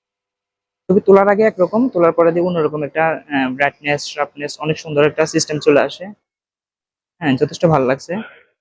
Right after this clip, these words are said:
এতে এক-, এ-, একশো আট মেগাপিক্সেলের ক্যামেরা। আর আপনারা এটাতে জুম করতে পারবেন টেন এক্স জুম। আপনারা জুম করতে পারবেন টেন এক্স জুম। তবে মোটামুটি ভালো, খুব একটা বেশি যে ভালো তা বলা চলে না।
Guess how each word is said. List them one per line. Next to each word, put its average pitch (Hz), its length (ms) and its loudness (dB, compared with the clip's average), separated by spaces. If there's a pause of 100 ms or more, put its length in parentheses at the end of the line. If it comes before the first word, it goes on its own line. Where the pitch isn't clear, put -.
(720)
এতে 147 180 0
এক-, 151 240 2
এ-, 151 200 -4
একশো 151 280 -2
আট 160 140 0
মেগাপিক্সেলের 160 460 2
ক্যামেরা। 156 360 -4 (380)
আর 160 100 2
আপনারা 175 560 -2 (640)
এটাতে 208 400 4 (840)
জুম 185 200 0
করতে 190 220 0
পারবেন 196 400 0 (480)
টেন 180 220 0
এক্স 160 280 -10
জুম। 123 300 -4 (1200)
আপনারা 214 260 2
জুম 196 160 0
করতে 196 220 -2
পারবেন 202 260 0 (520)
টেন 190 180 2
এক্স 185 180 -2 (120)
জুম। 208 260 0 (540)
তবে 151 400 4 (840)
মোটামুটি 190 320 2
ভালো, 160 260 2
খুব 156 140 0
একটা 156 180 0
বেশি 160 200 0
যে 165 120 2
ভালো 156 340 2
তা 139 260 2
বলা 147 220 -2
চলে 139 240 -6
না। 170 200 -10